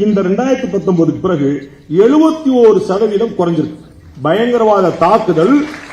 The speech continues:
அதிகாரப்பூர்வமான அளவுல எழுபத்தோரு சதவீதம் குறைஞ்சிருக்கு. டெரர் இனிஷியேட்டிவ் இன்சிடென்ட் வந்து ரெண்டாயிரத்தி இருபத்தி மூணு நவம்பர் பதினஞ்சு வரைக்கும்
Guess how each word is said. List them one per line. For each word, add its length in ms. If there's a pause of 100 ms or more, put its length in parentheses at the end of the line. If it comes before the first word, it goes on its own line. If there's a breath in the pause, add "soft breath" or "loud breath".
(160)
அதிகாரப்பூர்வமான 840
அளவுல 160 (180)
எழுபத்தோரு 500
சதவீதம் 240
குறைஞ்சிருக்கு. 360 (1000)
டெரர் 300
இனிஷியேட்டிவ் 460 (460)
இன்சிடென்ட் 300
வந்து 140
ரெண்டாயிரத்தி 500
இருபத்தி 320
மூணு 160
நவம்பர் 380
பதினஞ்சு 260
வரைக்கும் 300